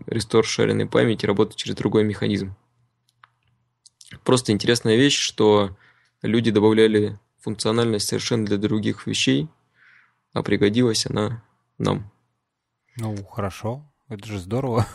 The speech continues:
Speaker 2: <laughs> что так получилось. Так, ну, хорошо, а ещё что, соответственно? Это вот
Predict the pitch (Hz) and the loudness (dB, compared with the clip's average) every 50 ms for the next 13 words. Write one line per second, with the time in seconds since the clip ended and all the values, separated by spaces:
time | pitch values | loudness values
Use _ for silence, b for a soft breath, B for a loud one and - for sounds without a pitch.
0 | - 113 - 156 160 - _ _ _ _ _ _ - - - - - - - - | -10 -8 -8 -8 -10 -10 _ _ _ _ _ _ -20 -20 -20 -20 -20 -20 -20 -20
1 | - - _ _ - - - 101 104 98 - - 110 113 120 113 - - 98 87 | -20 -20 _ _ -16 -10 -8 -8 -8 -8 -8 -6 -4 -4 -4 -4 -6 -10 -10 -10
2 | 87 - - - B B B B B B B B - 123 98 92 - - 131 131 | -12 -12 -16 -20 B B B B B B B B -2 -2 -2 -2 -2 -2 -2 0
3 | 120 95 123 147 175 165 - - 117 120 127 135 123 - - 110 107 - - 117 | 0 0 0 0 0 0 2 2 4 4 4 2 0 0 -2 -4 -4 -4 -4 -6
4 | 101 - - - 107 104 - - 107 101 110 123 - - 120 113 110 110 101 | -6 -6 -4 -4 -4 -4 -4 -6 -6 -6 -4 -4 -2 0 0 0 0 -2 -4